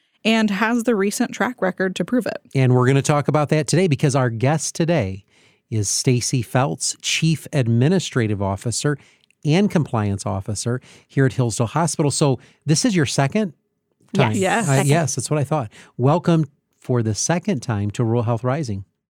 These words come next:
Speaker 3: Well, thank you for having me back, and thank you especially for having me back to talk about my favorite topic, our team.
Speaker 1: Yes.
Speaker 2: Absolutely.
Speaker 1: So, uh, Stacy, like we said, you're not new to Rural Health Rising. Um, you were on one of our,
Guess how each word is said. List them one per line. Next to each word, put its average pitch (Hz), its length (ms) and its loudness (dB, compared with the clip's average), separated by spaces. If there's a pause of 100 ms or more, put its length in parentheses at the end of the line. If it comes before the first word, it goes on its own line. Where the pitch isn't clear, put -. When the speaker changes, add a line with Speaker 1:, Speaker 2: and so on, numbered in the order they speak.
(120)
Speaker 3:
Well, 214 460 0
thank 262 300 -4
you 392 80 0
for - 100 -2
having 208 240 0
me 208 100 0
back, 202 520 -4
and 214 500 0
thank 214 200 -4
you 214 100 -2
especially 262 400 -6
for 214 100 -10
having 208 240 -6
me 214 140 0
back 208 240 -2
to - 80 -12
talk 202 260 -6
about 208 260 -4
my 190 360 0
favorite 214 440 -4
topic, - 680 -6 (200)
our 196 320 0
team. 170 460 -4 (180)
Speaker 1:
Yes. 151 240 0
Speaker 2:
Absolutely. 104 720 -2
Speaker 1:
So, 220 540 2 (100)
uh, 202 400 0
Stacy, 247 380 0
like 226 180 0
we 277 80 0
said, 214 240 0
you're 214 80 2
not 214 180 0
new 202 200 4
to 226 80 2
Rural 196 240 0
Health 190 200 -2
Rising. 180 520 0 (400)
Um, 185 320 0
you 208 200 2
were 349 140 0
on 185 200 0
one 202 120 0
of 190 80 0
our, 151 300 -4